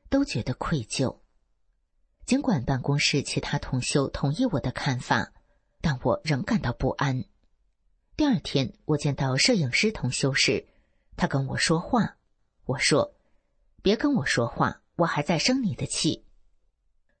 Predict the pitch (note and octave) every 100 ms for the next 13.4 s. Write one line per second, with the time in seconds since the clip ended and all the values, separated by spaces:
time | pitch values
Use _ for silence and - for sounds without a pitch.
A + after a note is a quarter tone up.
0 | _ _ - F#3+ E3 F#3+ C#4 G3 - B2+
1 | A#2+ - C#3+ B2 B2 C#3 - B2+ B2+ -
2 | C3 - _ _ _ _ _ A3 A3 D4
3 | G#3+ C3+ - C#3 D3+ C3+ C3 B2 C3 C3+
4 | C#3+ - A2+ - C#3 - _ _ _ _
5 | _ _ _ _ - A3 C#4 C#4 C#3+ D3
6 | B2+ - B2 - C3 - E3+ F#3 C#3 A2
7 | - _ _ _ - C4 C4+ C#4+ B3+ B2+
8 | - C#3 D3 B2 C3+ G#3 E3 A2 - A3+
9 | - C3 - C3 C3+ C3 A#2+ C#3 A2 -
10 | B2+ C3+ C#3 - C#3+ G#2+ - _ _ _
11 | _ _ _ _ _ - A3 D4 - C3+
12 | B2 - - C#3+ C#3 - D3+ G3 G3+ -
13 | C3+ - C3